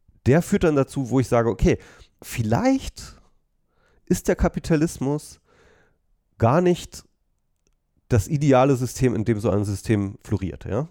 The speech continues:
Vielleicht sind andere Welten denkbar, in denen dieser Widerspruch vielleicht gar nicht besteht, in dem eine Plattform weiterhin offen sein kann und weiterhin sozusagen auf diesen Mehrwert, die durch die Offenheit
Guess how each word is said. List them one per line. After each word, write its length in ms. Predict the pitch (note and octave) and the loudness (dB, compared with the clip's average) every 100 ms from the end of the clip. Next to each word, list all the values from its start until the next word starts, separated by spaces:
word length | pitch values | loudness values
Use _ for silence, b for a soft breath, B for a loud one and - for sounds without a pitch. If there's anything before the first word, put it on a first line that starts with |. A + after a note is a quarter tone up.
| - _ b b b b b | -14 _ b b b b b
Vielleicht 360 | - B2 F3+ - | 0 2 2 -2
sind 120 | A#2 | -2
andere 300 | B2 D3 C#3+ | -2 0 2
Welten 320 | C3 D3 A#2+ | 0 0 0
denkbar, 480 | A2+ C3+ - B2+ A#2 | 0 -2 2 2 2
in 160 | A2 G2+ | -4 2
denen 160 | C3 | 2
dieser 220 | B2+ A#2 | 2 0
Widerspruch 340 | A#2 B2+ - A2 | 2 0 -2 -4
vielleicht 240 | - G2+ | -2 0
gar 140 | A#2 C#3 | 0 0
nicht 140 | - | -4
besteht, 360 | F2+ - - - B B | -10 -10 -12 -14 B B
in 120 | G2 | -4
dem 180 | G#2 A#2 | 0 2
eine 200 | - G#2 | 2 0
Plattform 440 | - B2 - G#2+ G2 | 0 -4 0 0 2
weiterhin 300 | C3+ A#2 A2 | 0 0 -2
offen 320 | C#3 E3+ C3 | -4 -2 -2
sein 220 | F#2+ F#2 | -2 -2
kann 180 | - F2 | -4 -6
und 140 | F2+ | 0
weiterhin 440 | A2+ - A2 G#2+ G#2+ B B | 0 2 0 0 -2 B B
sozusagen 720 | - G#2 G#2+ G#2 G#2 G#2 G#2 | -10 -6 -2 2 2 2 -2
auf 360 | - G2+ G2+ - | 0 0 0 -6
diesen 220 | G2+ G2+ | -4 2
Mehrwert, 460 | G#2 B2+ G#2+ G#2 - | 2 2 2 0 -2
die 80 | |
durch 140 | - G#2 | -10 -8
die 100 | A2+ | -6
Offenheit 460 | G#2 G#2 G2+ - | -6 -2 -2 -2